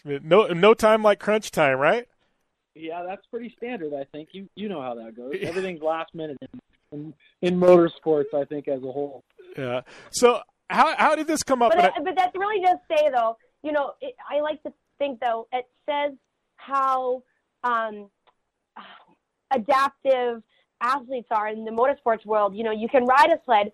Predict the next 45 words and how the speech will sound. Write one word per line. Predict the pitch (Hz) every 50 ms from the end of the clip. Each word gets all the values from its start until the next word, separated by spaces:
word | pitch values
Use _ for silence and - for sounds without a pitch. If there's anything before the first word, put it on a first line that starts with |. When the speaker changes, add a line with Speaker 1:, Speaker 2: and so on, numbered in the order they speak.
| -
Speaker 3:
you | 247 233
can | 262 247 247
ride | 247 254 277 311 285
a, | 269 - - 233
a |
dirt | 220 262 277 285 277 -
bike, | 220 185 - 175 185 _ _ - - - - _ -
and | 240 269 269
then | 262 262 269 277
you | 285 -
can | - 302 285 240
give | 294 330 302
yourself | 359 349 294 - 294 285 277 -
one | 247 226 247 269 302 311 294 277
week | 320 359 302 247 233 208 - _ -
to | 269
go | 240 269 254 254 247
on | 254 247
a | 247 247 _ _
snow | - 285 285 302 320 320 254
bike | 233 208 214 220 214 - _ _ _ _ _ _ _ - 392
to | 370
prepare | 269 294 247 - - 311 294 269
for | - 277 269 -
X | 254 247 233 _ _ -
Games. | 220 190 180 180 185
I | 220
mean, | 233 233 226
X | 233 247 262 - -
Games | 269 262 247 233 226
is, | 220 226
like, | 226 220 208
this | 214 180 220
hugest | 240 233 220 220 - -
thing | 240 214 202 185
ever, | 190 214 180 175 165 165 196 202 - - - _ _ _ _ -
but, | 214 240 226 214 - _ _ _ _ _ _ -
you | 247 262
know, | 269
you | 254 277 277 220
really | 262 320 311 311 262 214 196
don't | - 262 262 269 262 - -
need | 240 254 277 277 262 254 247 240 220 - -
a | 220 226
lifetime | 214 220 220 240 240 240 _ - - 247 226 214 202 196 196 196